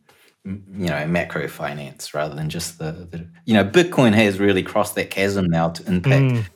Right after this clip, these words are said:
Speaker 1: traditional finance very clearly in this year, from going from very early to, um, now really there. And I remember Novogratz was saying in,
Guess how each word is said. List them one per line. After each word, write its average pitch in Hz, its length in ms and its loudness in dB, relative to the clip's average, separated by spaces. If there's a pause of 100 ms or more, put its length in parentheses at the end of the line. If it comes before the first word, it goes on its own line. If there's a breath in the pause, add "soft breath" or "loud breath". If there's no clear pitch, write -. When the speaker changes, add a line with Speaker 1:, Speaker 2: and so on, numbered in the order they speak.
(140)
Speaker 1:
traditional 90 380 -2
finance 85 580 -2
very 92 480 0
clearly 82 460 -4
in 73 100 -8
this 82 260 -6
year, 78 220 -6 (460 soft breath)
from 92 240 0
going 101 320 4
from 87 260 0
very 107 720 6
early 85 460 0 (600 soft breath)
to, 80 640 -2
um, 80 320 -2
now 85 400 2
really 82 340 0
there. 80 680 -2
And 76 200 -8
I 76 80 -6
remember 78 580 -2
Novogratz 80 840 -2
was 78 120 -6
saying 78 320 -6
in, 76 260 -6